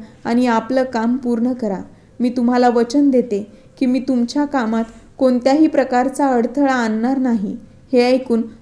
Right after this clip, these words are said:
तो मालक हैराण झाला. त्याला खूप आश्चर्य वाटले होते की एका झोपडीवर कोणी एवढं प्रेम कसं करू शकतं. तो खूप विचार करू लागला. त्याला पुन्हा एकदा प्रयत्न करायचा होता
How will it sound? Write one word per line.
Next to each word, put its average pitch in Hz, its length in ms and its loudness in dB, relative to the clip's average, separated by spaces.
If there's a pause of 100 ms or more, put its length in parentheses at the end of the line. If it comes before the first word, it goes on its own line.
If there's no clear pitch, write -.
(120)
तो 262 60 2
मालक 240 380 0
हैराण 247 480 0
झाला. 202 300 -4 (600)
त्याला 269 320 4
खूप 320 240 -2
आश्चर्य 285 540 0
वाटले 277 360 2
होते 262 540 0 (120)
की 285 80 4
एका 285 360 2
झोपडीवर 254 680 0 (320)
कोणी 277 260 4
एवढं 269 380 6
प्रेम 269 340 0
कसं 285 300 -2
करू 247 280 0
शकतं. 220 420 -6 (300)
तो 254 140 -2
खूप 247 200 -4
विचार 247 440 0
करू 285 260 2
लागला. 202 380 -2 (360)
त्याला 262 200 2
पुन्हा 262 460 2
एकदा 240 300 -2
प्रयत्न 247 500 0
करायचा 233 460 -2
होता 214 320 -6